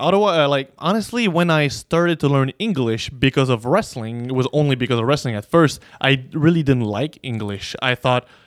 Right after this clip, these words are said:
I live on the Quebec side, and I used to live, uh, near Quebec City, which there is no one that speaks English, none whatsoever over there. So I had no reason to. But when I moved here to Gatineau and I went directly into wrestling, I had no choice. I was in a new environment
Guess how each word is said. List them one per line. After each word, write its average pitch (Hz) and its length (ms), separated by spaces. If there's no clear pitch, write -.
I 120 60
live 123 180
on 123 100
the 113 60
Quebec 123 300
side, 175 440
and 165 120
I 156 60
used 170 260
to 160 100
live, 143 460
uh, 123 320
near 139 220
Quebec 127 340
City, 131 300
which 117 320
there 135 120
is 123 200
no 135 180
one 117 360
that 120 140
speaks - 300
English, 117 340
none 120 220
whatsoever 110 460
over 107 180
there. 120 180
So 180 140
I 156 100
had 165 160
no 143 160
reason 135 640
to. 110 240
But 135 120
when 160 160
I 135 80
moved 143 260
here 202 200
to 143 100
Gatineau 131 640
and 127 160
I 120 180
went 120 220
directly 120 360
into 117 160
wrestling, 123 480
I 123 80
had 120 200
no 101 120
choice. 147 340
I 120 80
was 123 180
in 123 80
a 117 60
new 131 160
environment 113 680